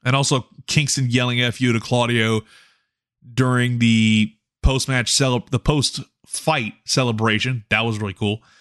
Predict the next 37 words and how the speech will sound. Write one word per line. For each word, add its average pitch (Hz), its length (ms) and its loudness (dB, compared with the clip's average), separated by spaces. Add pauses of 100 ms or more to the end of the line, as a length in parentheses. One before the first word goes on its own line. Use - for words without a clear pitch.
(180)
because, 117 200 2
again, 110 200 0
those 107 180 0
two 107 140 2
have 95 180 0
heat 120 240 -2
with 127 160 2
each 113 160 -2
other, 117 420 0 (360)
and 101 440 -2
I - 80 -4
can't 107 220 -4
wait 104 160 0
to 101 80 -6
see 101 140 -2
how 98 180 0
that 98 280 -2 (760)
kinda 117 240 0
devolves 110 800 -2
into 123 240 0
the 117 140 0
actual 113 340 -2
match 107 460 -4
coming 101 260 -2
up, 113 240 -4 (260)
'cause 110 160 -2
you 131 120 2
know 127 580 0 (580)
they're 120 300 -2
gonna 120 160 2
be 107 320 0 (180)
all 123 460 0
the 117 180 0
way 113 600 2 (160)
here 107 540 0 (120)
for 95 380 -4 (120)
that. 104 300 -2